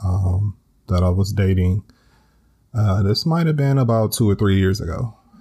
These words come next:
And, um, like I said, it was on and off. Times were good, times weren't.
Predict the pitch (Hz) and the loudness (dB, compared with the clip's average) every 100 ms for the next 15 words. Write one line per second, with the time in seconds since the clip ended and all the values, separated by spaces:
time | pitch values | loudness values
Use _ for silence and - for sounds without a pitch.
0 | - _ _ - 104 95 92 92 95 95 | -20 _ _ -2 2 2 2 2 0 0
1 | 92 95 90 90 101 _ _ _ _ _ | 2 2 0 -2 -4 _ _ _ _ _
2 | _ _ _ _ _ _ _ _ _ _ | _ _ _ _ _ _ _ _ _ _
3 | 113 113 123 - 117 120 101 101 113 131 | -4 0 0 0 0 0 0 2 2 2
4 | 95 98 - - 98 98 101 98 98 98 | 2 0 -2 -4 0 2 0 0 2 0
5 | 95 95 95 101 107 101 101 104 - - | 0 0 0 -2 -2 -2 0 0 -2 -8